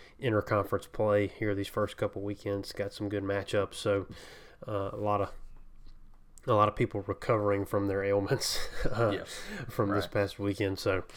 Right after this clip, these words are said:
Speaker 1: uh, some of these teams needed a lot. So,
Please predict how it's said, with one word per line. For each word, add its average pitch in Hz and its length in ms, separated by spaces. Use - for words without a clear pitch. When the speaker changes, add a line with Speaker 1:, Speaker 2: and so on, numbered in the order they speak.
Speaker 1:
uh, 98 420
some 135 180
of 113 60
these 104 160
teams 101 320
needed 101 320
a - 20
lot. 87 300
So, 90 380